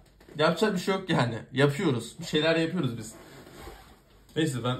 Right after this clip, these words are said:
video için hava atmayayım gereksiz. Ama bir şey diyeceğim. Oğlum, nasıl kırk yaptım? Ben otuz beş falan yaparım diye bekliyordum. İyi.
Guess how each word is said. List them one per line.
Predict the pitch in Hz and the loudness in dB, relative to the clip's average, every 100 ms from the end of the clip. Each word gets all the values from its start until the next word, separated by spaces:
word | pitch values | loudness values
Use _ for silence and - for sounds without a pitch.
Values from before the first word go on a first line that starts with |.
| - | -6
video | 139 127 131 | -8 -2 -2
için | 135 135 | -2 -4
hava | 127 135 | 0 2
atmayayım | 143 120 110 | 2 0 -6
gereksiz. | - 127 - - - - | -6 -8 -10 -20 -20 0
Ama | 147 170 127 | 2 2 0
bir | |
şey | - | 0
diyeceğim. | 147 131 110 - | 0 0 -4 -4
Oğlum, | 143 147 | -2 2
nasıl | 143 139 - | 2 0 -4
kırk | 165 131 | -2 0
yaptım? | 117 117 | 0 0
Ben | 135 | -2
otuz | 135 139 | -2 0
beş | 147 | 0
falan | 143 143 | 2 2
yaparım | 131 127 110 | 2 0 -6
diye | 110 | -8
bekliyordum. | - 107 107 131 - - _ _ _ - _ _ - _ _ _ _ - _ _ - | -10 -14 -14 -16 -20 -20 _ _ _ -20 _ _ -20 _ _ _ _ -20 _ _ -4
İyi. | 139 131 | 2 2